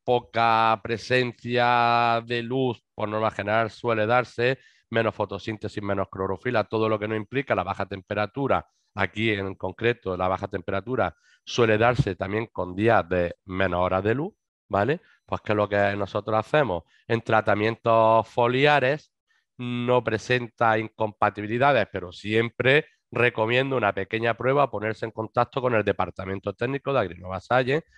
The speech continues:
con cualquiera de mis compañeros o conmigo, os pondrán en contacto para ver la experiencia en el uso de aplicación con un fungicida, mm, de, autorizado para el cultivo,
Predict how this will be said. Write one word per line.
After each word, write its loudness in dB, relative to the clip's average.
con -4
cualquiera 0
de 0
mis -4
compañeros 0
o -14
conmigo, -2
os -2
pondrán -2
en -4
contacto -2
para 4
ver 2
la 2
experiencia -2
en -4
el -6
uso -6
de 0
aplicación -4
con -6
un -4
fungicida, -2
mm, -6
de, -4
autorizado 0
para 2
el -4
cultivo, -6